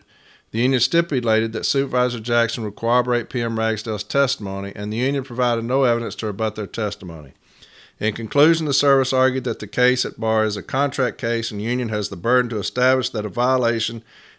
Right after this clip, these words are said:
of the national agreement occurred through the submission of probative and persuasive evidence. The service further argued that the allegations of violations which are not substantiated by evidence are simply allegations.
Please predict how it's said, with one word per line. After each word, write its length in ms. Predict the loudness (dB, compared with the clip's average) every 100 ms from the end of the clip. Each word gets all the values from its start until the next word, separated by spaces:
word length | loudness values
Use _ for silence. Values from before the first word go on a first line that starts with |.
| -8
of 100 | -4
the 80 |
national 420 | 2 4 4 2 0
agreement 260 | 0 0
occurred 420 | -4 -2 0 0
through 140 | -2 -4
the 100 | -2
submission 520 | -4 0 0 0 -4
of 60 | -6
probative 540 | -6 2 2 2 0
and 140 | -4
persuasive 560 | -6 -6 0 0 0 -2
evidence. 480 | -2 -2 -6 -14 -18 _ _ _ _ -20 _ _ -8
The 60 |
service 360 | 0 4 4 2
further 360 | 2 2 4
argued 320 | 2 2 0 -4
that 140 | -4
the 100 | -2
allegations 640 | 0 0 0 0 0 -2 -6
of 100 | -4
violations 720 | 0 0 2 0 -2 -4 -6
which 220 | -6 -6
are 80 | -6
not 320 | -4 -2 -2
substantiated 800 | -2 -6 -4 0 0 0 -4 -4
by 140 | -6 0
evidence 400 | 4 4 2 -4
are 80 | -6
simply 460 | -4 -4 -4 -4
allegations. 920 | 0 2 0 -2 -2 -2 -4 -8 -14